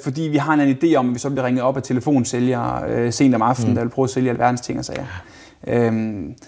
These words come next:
Speaker 1: det tror jeg ikke, der er måske så mange unge mennesker, der, altså, de kan nok godt gennemskue, og det, det vil de virksomheder nok ikke gøre, men, men det lidt ældre segment, de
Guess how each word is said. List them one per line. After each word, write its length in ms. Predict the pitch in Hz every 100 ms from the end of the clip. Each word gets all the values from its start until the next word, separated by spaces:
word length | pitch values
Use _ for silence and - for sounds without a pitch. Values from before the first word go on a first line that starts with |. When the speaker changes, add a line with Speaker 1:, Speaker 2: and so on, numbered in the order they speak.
| - _
Speaker 1:
det 460 | 151 156 160 160 147
tror 220 | - 151
jeg 100 | 135
ikke, 100 | 147
der 60 | 135
er 20 |
måske 220 | 117 127
så 60 | 120
mange 220 | 120 135
unge 160 | 135 139
mennesker, 340 | 127 131 113
der, 140 | 113 104
altså, 600 | 87 82 107 113 120 127
de 120 | 131
kan 140 | 131
nok 140 | 127 127
godt 160 | 131
gennemskue, 400 | 127 123 123 127
og 100 | 120
det, 300 | 117 120 -
det 120 | 131 123
vil 100 | 120
de 80 |
virksomheder 380 | 123 127 131 117
nok 80 | 123
ikke 100 | 127
gøre, 180 | 131 127
men, 320 | 123 117 110
men 220 | 113 117
det 80 | 123
lidt 120 | 143
ældre 220 | 147 185 175
segment, 480 | 131 127 135 139
de 500 | 139 156 175 143 123